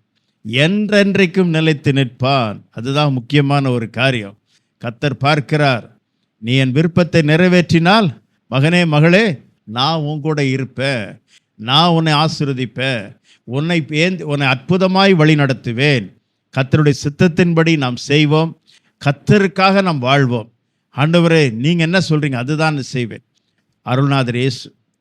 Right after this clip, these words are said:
தன்னை பரிபூர்ண பிதாவினுடைய சித்தத்துக்கு ஒப்பு கொடுத்தார். அவர் நமக்காக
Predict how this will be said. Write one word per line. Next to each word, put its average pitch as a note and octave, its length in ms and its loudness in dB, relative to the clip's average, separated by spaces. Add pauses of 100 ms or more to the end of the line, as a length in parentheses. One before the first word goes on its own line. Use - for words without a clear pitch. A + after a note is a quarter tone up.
(380)
தன்னை D3 440 -2
பரிபூர்ண G#3 680 0
பிதாவினுடைய E3+ 640 -2
சித்தத்துக்கு C#3+ 360 -6
ஒப்பு B2 280 -4
கொடுத்தார். B2 540 -4 (500)
அவர் B2 320 -2
நமக்காக E3 880 2